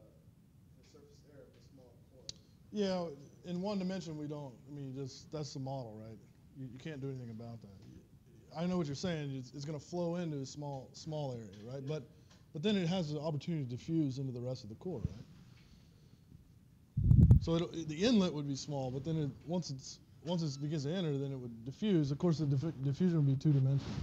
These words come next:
Speaker 2: right? But, but nevertheless, that's the model. So, in, I mean, in a one-dimensional reservoir, for this to be accurate, I think you'd, you'd have to have pretty small changes in area.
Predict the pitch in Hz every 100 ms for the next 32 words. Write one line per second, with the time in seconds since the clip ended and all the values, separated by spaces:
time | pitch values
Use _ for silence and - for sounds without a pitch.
0 | 101 113 110 135 127 - 139 147 139 127
1 | 127 117 - - - - 143 - - -
2 | - - - - - - - - - -
3 | - - - - 135 156 185 190 185 185
4 | 190 185 214 196 190 151 156 147 147 156
5 | 139 131 127 123 - - - - - -
6 | 156 175 - 143 143 139 147 - 123 110
7 | - - - - 135 131 135 131 107 120
8 | 123 147 135 127 127 120 - 143 117 -
9 | 127 127 113 107 113 - 127 117 110 104
10 | 101 107